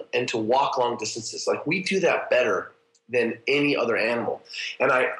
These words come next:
I suggest that you look at, you know, The Story of the Human Body by Levinson. You know, he's a wonderful, uh, anthropologist out of Harvard. I would look at, you know, Ready to, uh, Born to Run by Chris McDougall. I mean, these are really interesting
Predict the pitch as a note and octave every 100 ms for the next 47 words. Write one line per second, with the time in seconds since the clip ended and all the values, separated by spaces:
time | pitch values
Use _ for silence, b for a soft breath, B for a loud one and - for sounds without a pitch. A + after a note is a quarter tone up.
0 | - B2 A#2+ B2 A2+ D#3 E3 B2+ B2+ C#3
1 | C#3 G#2+ - A2+ A2+ A#2 A#2 b b _
2 | - - D3 C#3+ C#3 G#2+ A2 B2 G#2+ G#2
3 | A#2+ C3+ D3+ - _ _ _ _ _ _
4 | _ _ A#2+ A2 B2+ D3+ D#3 D3 D#3+ D#3+
5 | D#3 C#3 C3+ B2+ A#2 F#2+ A2 C#3 C#3+ C3+
6 | A#2+ A#2 - - G2 F#2+ B2 B2 - A#2+
7 | A#2+ A2 G2+ E2+ - C#3 C#3 C#3 - B
8 | B - B2+ C3 B2+ C3+ B2+ A#2+ A#2 G#2+
9 | F#2+ - - A#2 G#2+ G#2+ B2 C#3 C#3+ C#3+
10 | - A#2+ B2 B2 D3 D3 D3 C3 B2+ B2+
11 | C#3+ C#3+ G2 - C#3 G#2 - C#3+ C#3+ D3+
12 | C#3 C3 G3+ G#3+ D3 C#3+ E3 D#3 - D#3+
13 | D#3 C#3 - B2 A#2 A#2